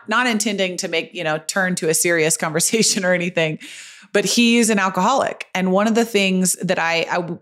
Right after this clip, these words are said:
you know, I love to have, like, deep conversations. And so I was just asking him, like, how has, he's been sober for almost eight years. And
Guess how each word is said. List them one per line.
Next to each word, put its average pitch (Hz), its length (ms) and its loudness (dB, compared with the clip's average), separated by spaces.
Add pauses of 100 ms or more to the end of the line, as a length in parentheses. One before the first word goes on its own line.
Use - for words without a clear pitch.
you 180 100 0
know, 160 260 0
I 202 140 0
love 170 300 2
to 170 100 0
have, 156 240 -2
like, 147 180 -2
deep 156 220 -2
conversations. 151 720 -2
And 160 100 -4
so - 100 0
I 160 120 0
was 156 160 0
just 160 160 -4
asking 160 360 -4
him, 151 120 -2
like, 147 320 -4
how 175 320 0
has, 175 280 -2
he's 190 240 0
been 165 160 -4
sober 170 280 0
for 165 120 0
almost 151 280 -2
eight 165 180 0
years. 156 420 0 (580)
And 165 500 -2